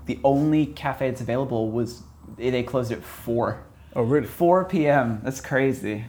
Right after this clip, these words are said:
Speaker 2: Yeah,
Speaker 1: Like,
Speaker 2: well, you're gonna have plenty of choice over there.
Speaker 1: Yeah, exactly. There's Cafe Central.
Speaker 2: Yeah.
Speaker 1: You know? So I don't know if you've, you've been listening to anything great, but I just recently listened to, um, Dizzy Rascal's debut,
Speaker 2: Oh, yeah.
Speaker 1: Boy in the Corner,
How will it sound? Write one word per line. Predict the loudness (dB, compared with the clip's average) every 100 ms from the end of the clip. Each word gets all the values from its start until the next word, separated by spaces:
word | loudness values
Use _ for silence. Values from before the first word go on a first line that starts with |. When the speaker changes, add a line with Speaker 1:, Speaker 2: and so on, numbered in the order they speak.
| -4
Speaker 2:
Yeah, | 0 4
Speaker 1:
Like, | 4 4
Speaker 2:
well, | 2 -2
you're | 4 4
gonna | 6
have | 2 0
plenty | 0 0
of | -6
choice | -4 -4 -2
over | -4 -6
there. | -6 -6 2
Speaker 1:
Yeah, | 8 10 8
exactly. | 6 4 2 2 -4
There's | -4 -4 -8 -14 -20 -20 -20 -4
Cafe | -2 -2
Central. | -6 -10 -8 -10 -10 -20 -8
Speaker 2:
Yeah. | -6
Speaker 1:
You | -4
know? | -6 -6 -12 -2
So | 6
I | 8
don't | 8
know | 4
if |
you've, | 2 2
you've | 4 4 4
been | 2
listening | 2 0
to | 0
anything | -2 -4 -4
great, | -2 -2 0 4
but | 4 2 4
I | 6 8 8 6
just | 2 -4 -4
recently | -4 -4
listened | -6 -6 -8
to, | -4 -4 0 0
um, | 0 -2 -8 -14 -20 -20 -20 -20 -20 -20 -6
Dizzy | -2 4
Rascal's | 6 6 0 -2
debut, | -2 2 2 0 -4 -20 -6
Speaker 2:
Oh, | -2
yeah. | -2 -4 0
Speaker 1:
Boy | 2
in | 2
the | 0
Corner, | -2 0 -2